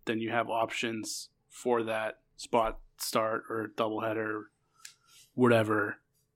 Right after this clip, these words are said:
Um, I don't think it makes sense going to a six-man rotation with the quality of guys that they have. I mean, unless,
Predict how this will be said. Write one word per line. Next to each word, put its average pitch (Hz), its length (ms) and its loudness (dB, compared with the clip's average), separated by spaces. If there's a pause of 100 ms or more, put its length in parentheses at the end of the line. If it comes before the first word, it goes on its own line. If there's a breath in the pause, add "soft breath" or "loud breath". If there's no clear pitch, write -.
(420)
Um, 110 520 2 (1000)
I 127 140 12
don't 143 240 10
think 135 320 4
it 117 180 -6
makes 120 320 -4 (100)
sense - 540 -4 (960)
going 120 260 4
to 117 140 -2
a 110 40 -2
six-man 117 680 -2
rotation 110 540 -4
with 110 180 -8
the - 80 -8
quality 107 600 0
of 95 100 -12
guys 101 320 -6
that - 180 -16
they 110 80 -6
have. 101 320 -6
I 135 60 0
mean, 151 140 12
unless, 160 400 10